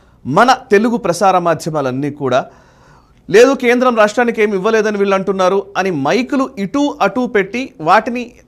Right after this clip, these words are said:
ప్రసారం చేయడం వరకే పరిమితమైన టైంలో, నేషనలిస్ట్ హబ్ అసలు కేంద్రం రాష్ట్రానికి ఎన్ని నిధులు ఇచ్చింది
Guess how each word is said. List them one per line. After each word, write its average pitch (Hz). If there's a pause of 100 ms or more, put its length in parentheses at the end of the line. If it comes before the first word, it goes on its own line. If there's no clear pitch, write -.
(140)
ప్రసారం 196
చేయడం 170
వరకే 156
పరిమితమైన 143
టైంలో, 170 (200)
నేషనలిస్ట్ 214
హబ్ 190 (540)
అసలు 285
కేంద్రం 262
రాష్ట్రానికి 202
ఎన్ని 233
నిధులు 208
ఇచ్చింది 147